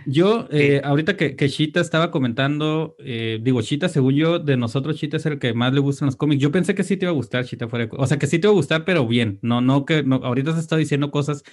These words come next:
Speaker 1: pero lo, lo que yo he visto es que la gente que le gusta D C Comics dice, "Es que es una buena película porque tiene referencias que no todo el mundo va a conocer y tiene, em, esta parte emotiva". Entonces, a mí,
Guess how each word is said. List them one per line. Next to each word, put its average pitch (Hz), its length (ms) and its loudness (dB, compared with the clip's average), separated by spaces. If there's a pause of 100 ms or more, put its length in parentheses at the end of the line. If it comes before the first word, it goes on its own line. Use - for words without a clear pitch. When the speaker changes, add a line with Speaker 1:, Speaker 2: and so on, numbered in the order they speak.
(300)
Speaker 1:
pero 143 360 2
lo, 139 340 2
lo 143 180 2
que 139 140 2
yo 143 80 4
he 156 40 4
visto 185 360 2
es 147 160 -2
que 170 80 -6
la 143 80 0
gente 143 240 -2
que 139 100 -2
le 127 60 0
gusta 131 260 0
D 139 80 2
C 165 160 -2
Comics 196 460 -2 (440)
dice, 156 460 2
"Es 147 160 0
que - 80 -2
es - 80 -4
una 180 120 0
buena 180 200 0
película 143 420 0
porque 143 220 -2
tiene 143 260 0
referencias 156 640 0
que 123 140 0
no 127 160 0
todo 156 140 -2
el 151 40 -2
mundo 156 140 0
va 151 80 0
a 151 60 -8
conocer 151 460 -2 (420)
y 139 140 2
tiene, 139 640 4
em, 110 600 -2
esta 135 260 -2
parte 135 220 -2
emotiva". 113 400 -2 (320)
Entonces, 147 400 2
a 131 100 0
mí, 165 400 2